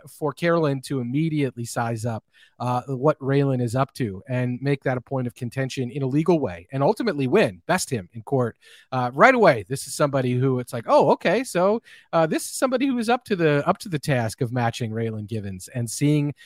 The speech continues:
their interactions, uh, in the second episode especially. Uh, you mentioned there's the scene where, uh, the Oklahoma Wildman, where Clement Mansell is in Carolyn's office, having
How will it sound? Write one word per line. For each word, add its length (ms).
their 200
interactions, 840
uh, 120
in 100
the 80
second 340
episode 440
especially. 720
Uh, 40
you 220
mentioned 380
there's 200
the 100
scene 440
where, 360
uh, 280
the 180
Oklahoma 440
Wildman, 420
where 140
Clement 340
Mansell 580
is 360
in 420
Carolyn's 480
office, 480
having 600